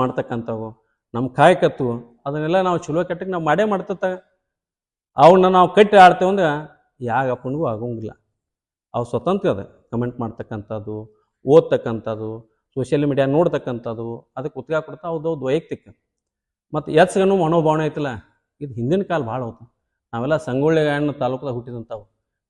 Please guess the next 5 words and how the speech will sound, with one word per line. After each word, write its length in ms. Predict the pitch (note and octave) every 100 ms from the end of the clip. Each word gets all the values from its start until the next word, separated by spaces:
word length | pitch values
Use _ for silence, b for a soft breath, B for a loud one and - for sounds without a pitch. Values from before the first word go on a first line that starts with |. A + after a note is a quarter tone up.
| -
ಚೆನ್ನಮ್ಮ 340 | A#2+ C#3 E3 E3 D#3+
ತಾಲೂಕಿನಾಗ 380 | D#3 D#3 D3+ C#3
ಇದ್ದಂಥವು, 400 | D3 - C#3+ A#2+ - _ _ _ _ _ _ _ _ _ _ C3+
ಬೆಳವಡಿ 360 | C3+ E3 F#3+
ಮಲ್ಲಮ್ಮ 340 | F3+ E3+ F3+